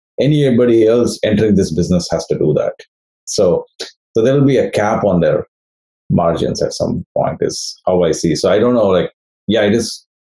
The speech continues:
probably like, you know, we can only get it at fair value. So it's probably trading at a lower P than the last five years for sure. So it, it might be a good buy, but it's more like a,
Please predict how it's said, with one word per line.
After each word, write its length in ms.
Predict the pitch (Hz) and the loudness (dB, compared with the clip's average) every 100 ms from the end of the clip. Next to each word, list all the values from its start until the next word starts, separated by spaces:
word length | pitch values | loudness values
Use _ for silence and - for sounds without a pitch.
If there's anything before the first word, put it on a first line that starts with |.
| - | -4
probably 360 | 107 107 110 104 | 0 2 2 2
like, 200 | 92 87 | 0 0
you 60 | |
know, 280 | 82 90 87 | 0 0 -2
we 120 | 87 92 | -2 0
can 120 | 104 | 2
only 240 | 113 117 | 2 2
get 140 | 101 101 | 2 2
it 100 | 95 | 2
at 180 | 90 | 0
fair 220 | - 87 87 | 0 0 2
value. 400 | 85 92 107 120 | 2 2 2 0
So 400 | 95 82 78 - _ _ _ _ | 0 0 -2 -8 _ _ _ _
it's 320 | - 104 - - | -4 -4 -6 -2
probably 340 | 90 90 92 | 0 2 0
trading 360 | 95 92 95 92 | 0 0 0 0
at 140 | 90 - | -2 -2
a 60 | 87 | -2
lower 540 | 90 90 95 98 92 | 0 2 2 2 0
P 280 | - 92 95 | 0 0 2
than 380 | 85 90 90 80 - _ _ | 2 2 2 0 -6 _ _
the 80 | - | -4
last 280 | 92 85 - | -2 -2 -2
five 220 | - 82 85 | -2 0 2
years 240 | 87 85 | 0 -2
for 140 | 87 | -6
sure. 340 | - - 85 - _ _ _ _ _ _ _ _ _ _ _ _ | -6 -2 -2 -4 _ _ _ _ _ _ _ _ _ _ _ _
So 440 | - 90 82 78 78 | -6 0 0 0 -2
it, 200 | 92 90 _ _ - | -4 -4 _ _ -6
it 180 | 92 | -2
might 280 | 104 104 95 | 0 0 2
be 80 | 104 | 2
a 160 | 92 78 | 0 0
good 340 | 101 107 87 | 0 2 2
buy, 280 | 87 90 135 | 2 2 2
but 200 | 127 113 | 2 2
it's 240 | 104 - | 0 0
more 300 | 104 110 117 | 0 2 2
like 320 | 104 95 90 87 | 2 0 0 0
a, 320 | 80 76 | 0 0